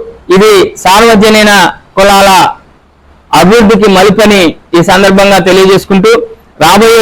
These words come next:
రోజుల్లో అన్ని గ్రౌండ్ లెవెల్లో మండల స్థాయిలో కూడా మేము సమావేశాలు ఏర్పాటు చేసి ప్రతి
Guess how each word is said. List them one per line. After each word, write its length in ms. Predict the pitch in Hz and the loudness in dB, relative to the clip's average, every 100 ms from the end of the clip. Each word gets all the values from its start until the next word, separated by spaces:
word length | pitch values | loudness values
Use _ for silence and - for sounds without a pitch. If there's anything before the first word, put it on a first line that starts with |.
| 220 | 2
రోజుల్లో 380 | 196 208 214 190 - - - - - | 2 2 2 0 -2 -4 -6 -6 -4
అన్ని 300 | 170 226 240 214 - - - | 0 0 0 -2 -4 -10 -4
గ్రౌండ్ 280 | 151 202 226 | -2 0 2
లెవెల్లో 300 | 226 220 220 185 180 | 2 2 2 0 0
మండల 280 | 208 220 226 | 0 0 0
స్థాయిలో 380 | - 208 208 208 202 | 0 0 2 2 2
కూడా 180 | 196 226 226 - - | 2 0 -2 -6 -6
మేము 160 | 190 180 | -4 -2
సమావేశాలు 600 | 180 202 208 202 208 190 180 | 0 0 0 0 0 0 0
ఏర్పాటు 300 | 175 196 185 | -2 -2 0
చేసి 260 | 190 190 226 - - - _ _ _ - | -2 0 -2 -4 -10 -20 _ _ _ -4
ప్రతి 300 | 185 185 | -2 0